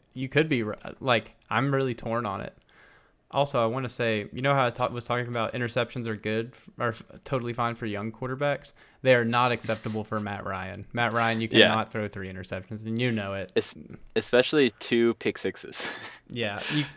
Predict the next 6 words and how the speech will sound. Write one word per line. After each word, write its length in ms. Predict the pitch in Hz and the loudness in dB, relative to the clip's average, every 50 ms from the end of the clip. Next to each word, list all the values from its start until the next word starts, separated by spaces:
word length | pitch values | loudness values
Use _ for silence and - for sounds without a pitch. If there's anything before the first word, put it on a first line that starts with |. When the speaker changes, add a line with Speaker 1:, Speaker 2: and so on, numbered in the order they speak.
| - - | -14 -10
Speaker 1:
<clears throat> 100 | - 139 - - - - - - - - | -8 -6 -6 -6 -8 -12 -14 -16 -8 0
can't 260 | - 170 151 120 110 | 2 4 4 4 2
do 120 | 120 113 107 | -2 -2 -2
that, 200 | 107 104 - - | -2 -2 -2 -2
Matt. 320 | 113 110 113 113 110 - _ _ _ _ _ _ _ _ _ _ _ - - - - - - | -2 -2 -2 -2 -4 -8 _ _ _ _ _ _ _ _ _ _ _ -20 -20 -20 -20 -16 -8
Speaker 2:
Yep. 200 | - 92 - - | -4 -4 -4 -4